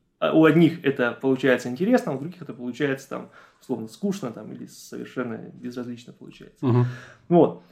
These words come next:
Speaker 1: Э, курс этот был давно запланирован, но в этом году он как-то вот наконец-то все сошлось. В этом году прям <laughs> все сошлось, короче говоря, в этом году, в двадцать третьем. Э, и наконец-то удалось поучаствовать.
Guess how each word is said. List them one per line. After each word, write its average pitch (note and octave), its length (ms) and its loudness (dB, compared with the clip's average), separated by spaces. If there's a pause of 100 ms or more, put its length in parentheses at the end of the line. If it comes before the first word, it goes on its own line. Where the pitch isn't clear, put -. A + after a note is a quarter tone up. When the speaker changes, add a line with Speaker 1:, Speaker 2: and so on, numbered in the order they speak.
(180)
Speaker 1:
Э, C#3 520 6
курс - 240 8
этот D#3 240 4
был E3 200 8
давно C#3+ 320 6
запланирован, F#3+ 640 6
но D3 120 6
в - 40 6
этом E3+ 220 2
году C3 220 2
он D3+ 120 2
как-то B2+ 580 -4
вот - 260 -12
наконец-то D#3+ 920 6
все F3+ 220 4
сошлось. D#3 400 2
В C#3+ 80 2
этом F3 220 6
году F3 180 6
прям C#3+ 360 2
<laughs> - 1300 2
все G#3+ 240 6
сошлось, E3+ 460 4
короче C#3 320 -2
говоря, C3 240 -6
в C3 40 -6
этом C3 220 -10
году, D3 200 -8
в F3 80 -12
двадцать C#3 300 -6
третьем. C3+ 400 -4 (360)
Э, C3 220 -4
и D3+ 160 -6
наконец-то C3+ 640 -4
удалось C3 440 -2
поучаствовать. D3+ 600 -4